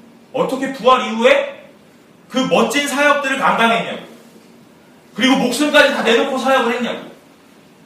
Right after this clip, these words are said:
뭘 받아서요? 권세를 받았기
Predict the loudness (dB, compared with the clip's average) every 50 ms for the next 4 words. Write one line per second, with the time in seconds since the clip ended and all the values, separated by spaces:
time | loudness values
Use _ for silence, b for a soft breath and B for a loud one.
0 | _ _ -20 -20 -20 -20 -20 -20 -20 _ _ -20 -20 -20 -20 -20 -20 -20 -20 _
1 | _ -20 -20 -20 -20 -20 _ -20 _ -20 -20 -20 -20 -20 -20 -20 -20 -20 -20 -20
2 | -20 -16 -8 -6 -4 -2 -2 -4 -4 -6 -10 -12 -16 -20 -20 -20 -20 _ _ -20
3 | -20 -20 -20 -20 -20 -20 -20 -20 -20 -20 _ -12 -6 -6 -6 -6 -6 -8 -8 -8
4 | -6 -6 -8 -10 -12 -16 -18 -20 -20